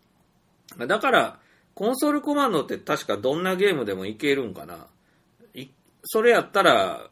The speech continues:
もう実装せんでも、あの、できるんかもしれませんね。えー、コンソールコマンドで。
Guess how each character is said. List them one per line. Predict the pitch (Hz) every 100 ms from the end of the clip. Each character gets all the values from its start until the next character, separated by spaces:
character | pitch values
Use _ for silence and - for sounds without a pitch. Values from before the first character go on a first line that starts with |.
| -
も | 123 131
う | 110
実 | 123 120 147
装 |
せ | 139 170
ん | 151
で | 113
も、 | 104 92 - _ _ _ -
あ | 101
の、 | 98 95
で | 110 143
き | 160
る | 165
ん | 131
か | 98 143
も | 110
し | -
れ | 98
ま | 82
せ | - 82
ん | 135
ね。 | 156 - _ _ _
え | - 101
ー、 | 95
コ | 123
ン | 113
ソ | 110
ー | 104
ル | 98
コ | 120 98
マ | 87
ン | 82
ド | 64
で。 | -